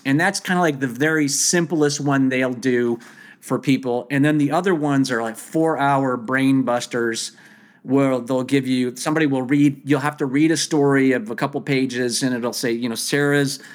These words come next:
and Jane were going to the movies, where one was wearing blue shoes, one was wearing," and, and all these details. And then they'll ask you at the end of the stories, "Well, what color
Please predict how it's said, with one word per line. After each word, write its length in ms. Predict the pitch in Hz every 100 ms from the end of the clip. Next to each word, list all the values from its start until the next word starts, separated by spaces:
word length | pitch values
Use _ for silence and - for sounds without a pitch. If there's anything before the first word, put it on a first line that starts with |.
| - -
and 180 | 135 131
Jane 400 | 123 131 135 135
were 220 | 127 127
going 260 | 117 131 131
to 80 | 135
the 80 | 127
movies, 540 | 135 131 131 127 123
where 200 | 123 127
one 240 | 120 135
was 140 | 139 135
wearing 220 | 135 123
blue 220 | 131 131
shoes, 300 | 131 131 131
one 140 | 135 131
was 160 | 127
wearing," 300 | 131 127 123
and, 140 | 131 127
and 200 | 127 120 -
all 220 | - 156 185
these 220 | 160 123
details. 600 | 117 160 156 120 117 -
And 140 | 135
then 120 | 139
they'll 120 | 135 131
ask 380 | 135 139 139
you 260 | 131 120 117 - - - _
at 140 | 139 139
the 80 |
end 140 | 127 135
of 80 | 131
the 40 |
stories, 440 | 135 139 127 120
"Well, 180 | 113 127
what 240 | 117 139 139
color 320 | 131 127